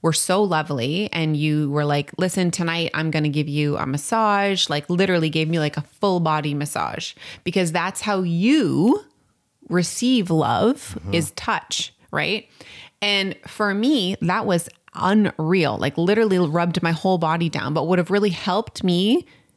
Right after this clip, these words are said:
Speaker 1: in, like, my stress would have been like, "Hey, just so you know, I did all of the kids' laundry."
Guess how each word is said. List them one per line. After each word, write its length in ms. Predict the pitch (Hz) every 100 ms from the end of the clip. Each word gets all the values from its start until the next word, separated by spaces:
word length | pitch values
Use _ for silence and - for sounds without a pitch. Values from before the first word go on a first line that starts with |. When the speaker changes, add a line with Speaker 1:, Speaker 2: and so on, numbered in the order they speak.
| _
Speaker 1:
in, 260 | - 185 175
like, 180 | 156 165
my 580 | 165 160 160 160 160 170
stress 580 | - - 151 233 -
would 180 | 185 180
have 100 | 170
been 180 | 175 170
like, 360 | 165 165 160 - - - -
"Hey, 500 | - 196 220 180 165 - -
just 200 | - 185
so 80 | -
you 140 | 202 180
know, 280 | 185 175
I 160 | 156 151
did 180 | 160 170 -
all 260 | 156 156 165
of 140 | 160
the 100 | 170
kids' 440 | 156 170 156 156 - -
laundry." 680 | 156 160 160 147 87 165